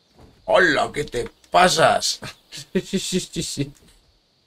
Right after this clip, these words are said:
Pues no lo encuentro por ningún lado, así es que vamos a pensar lo más obvio. Que se lo han comido los cabrones de los pajaritos. ¡Qué cabrones! Bueno, pues la verdad es que lo vamos a ir dejando entonces ya por aquí.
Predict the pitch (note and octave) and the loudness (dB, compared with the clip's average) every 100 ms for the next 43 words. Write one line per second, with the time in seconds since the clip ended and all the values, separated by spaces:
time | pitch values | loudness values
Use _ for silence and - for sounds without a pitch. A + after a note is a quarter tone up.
0 | _ G#2+ B2 D3+ B2 A#2+ A2+ G#2+ G#2 G2 | _ 0 6 6 6 6 4 4 2 4
1 | G2 G#2+ F#2+ B2 A#2+ B2 A#2+ A#2 - G2+ | 4 4 4 0 -2 0 2 0 0 -2
2 | F2+ F#2+ - G#2 G#2 F#2 F2 - E2+ F2 | 0 -2 0 -2 -2 -4 -4 -6 -6 -8
3 | D2+ - _ _ _ _ _ _ A2 G#2 | -10 -12 _ _ _ _ _ _ -4 0
4 | G2+ A2+ A2 A2 A#2 G#2 - A2 F#2+ A#2+ | 0 0 0 0 0 -2 -2 -4 -2 -2
5 | G#2+ F#2 - - F2+ F2 A2 - - - | 0 -2 -2 -4 -4 -6 -6 -6 -8 -12
6 | - - - D3 F#2 D#2+ D3+ A#2+ - _ | -4 -2 2 2 0 -2 -4 -4 -8 _
7 | _ _ _ _ _ _ _ _ _ _ | _ _ _ _ _ _ _ _ _ _
8 | _ _ F#2 F#2+ F#2+ F2 F#2 F#2 F#2+ F#2+ | _ _ 0 4 4 4 2 4 4 6
9 | A#2 - D3+ C3 A2 - F#2+ F2+ F#2 F2 | 4 4 2 2 -2 -6 -4 -4 -4 -6
10 | - F2 F2+ E2+ - D#2+ D#2 C#3 | -6 -6 -4 -6 -4 -6 -6 -8